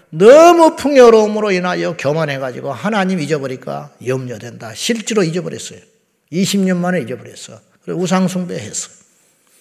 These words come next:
복이다 복이 아니더라고. 우리가 좀 더 아팠더라면, 우리가 좀 더 우리 삶에 실패가 있었다면 사실은 믿음이 더 온전해질 사람이 우리 교회에도 차고 넘치고 세상에도 수두룩해.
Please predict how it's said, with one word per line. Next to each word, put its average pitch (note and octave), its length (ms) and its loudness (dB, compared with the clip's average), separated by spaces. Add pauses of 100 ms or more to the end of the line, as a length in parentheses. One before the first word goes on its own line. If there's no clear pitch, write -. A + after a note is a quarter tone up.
(140)
복이다 E3+ 500 4
복이 D3+ 280 -4
아니더라고. G#2 720 -14 (880)
우리가 E3+ 360 4
좀 G3 220 2
더 E3 80 4
아팠더라면, C3+ 840 -2 (400)
우리가 F#3+ 360 2
좀 G3 260 -2
더 F#3 80 0
우리 F3 240 0
삶에 E3+ 380 0
실패가 F#3 420 -2
있었다면 C#3+ 760 -10
사실은 D3 500 -4
믿음이 D3 320 -4
더 A#2+ 100 -4
온전해질 C3+ 480 -2
사람이 B2 480 -8 (960)
우리 D#3+ 280 2
교회에도 C#3+ 560 2
차고 F3+ 340 -4
넘치고 B2+ 480 -8
세상에도 C#3 560 -6
수두룩해. - 580 -16